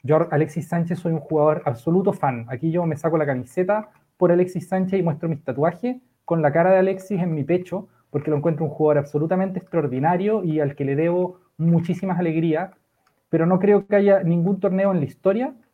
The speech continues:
en que Alexis Sánchez haya jugado mejor que Messi, por ejemplo. No creo, ni siquiera ese. Eh, pero claro, creo que está bien darle el premio a él,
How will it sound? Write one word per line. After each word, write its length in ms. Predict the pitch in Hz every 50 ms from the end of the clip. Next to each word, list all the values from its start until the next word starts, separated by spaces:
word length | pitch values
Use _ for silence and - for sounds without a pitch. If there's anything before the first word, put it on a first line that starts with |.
| _ _ -
en 100 | 165 160
que 80 | 175
Alexis 320 | 170 180 180 180 196 180 -
Sánchez 340 | - 180 175 175 - 170 170
haya 160 | 175 170 165
jugado 400 | 170 170 160 160 160 160 165 160
mejor 320 | 156 143 - 160 151 147
que 100 | - 165
Messi, 320 | 151 127 123 - - 117 107
por 140 | - 127
ejemplo. 440 | - - 135 120 110 - - - - _ _ _ _ _ -
No 100 | 208 220
creo, 220 | 240 170 123 104 - _ _ _ _ _ _ _ -
ni 100 | 165 143
siquiera 300 | 180 185 226 226 190 143
ese. 280 | 113 113 113 107 - _ _ _ _ _ _ _ _ -
Eh, 300 | 143 143 139 135 - - _ _ _ _ -
pero 140 | 190 208 190
claro, 320 | 247 214 151 123 113 - - _ _
creo 200 | - 202 240 247
que 60 | 240
está 180 | 202 - - 156
bien 260 | 147 170 208 226 233
darle 200 | 226 240 233 226 226
el 60 | 226
premio 360 | 220 208 220 220 214 214 208
a 80 | 202 208
él, 280 | 196 190 196 214 -